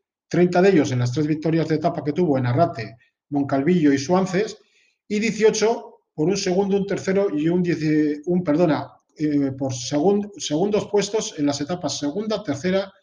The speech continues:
y decimosexta. Es decir, cuarenta y ocho segundos que le permitieron administrar muy bien esa renta, que yo creo que en cualquier caso no le hubiera sacado Carapaz tanto tiempo. Igual podría haberlo dejado en diez segundos.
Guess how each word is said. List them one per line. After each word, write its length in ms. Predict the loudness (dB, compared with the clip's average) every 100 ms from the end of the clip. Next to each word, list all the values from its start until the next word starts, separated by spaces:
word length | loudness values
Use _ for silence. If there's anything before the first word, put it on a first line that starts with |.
| _
y 100 | 4
decimosexta. 640 | 4 4 2 0 -2 -4 -8
Es 60 | -6
decir, 240 | -4 -4
cuarenta 360 | -4 -4 -2 -2
y 40 |
ocho 140 | -2 -2
segundos 560 | -4 -4 -2 -2 -2 -6 -20 -20 -20 _
que 100 | 2
le 100 | 4
permitieron 560 | 6 6 6 6 4 4
administrar 440 | 6 4 4 2
muy 140 | 2 2
bien 140 | 2
esa 200 | 0 0
renta, 460 | 0 2 0 -2 -10 -20 _ _ 0
que 160 | 4
yo 140 | 4 4
creo 200 | 4 4
que 80 |
en 80 | 4
cualquier 380 | 4 2 2 0
caso 300 | -2 -2 -2
no 100 | 2
le 80 | 4
hubiera 180 | 4 4
sacado 240 | 0 -2
Carapaz 400 | -2 -4 -2 -4
tanto 260 | -2 -4 -6
tiempo. 320 | -10 -14 -16
Igual 260 | -12 -8 -6
podría 240 | -4 -2
haberlo 220 | -2 -2
dejado 280 | -4 0 0
en 60 | 2
diez 160 | 0
segundos. 600 | 0 2 2 4 4 2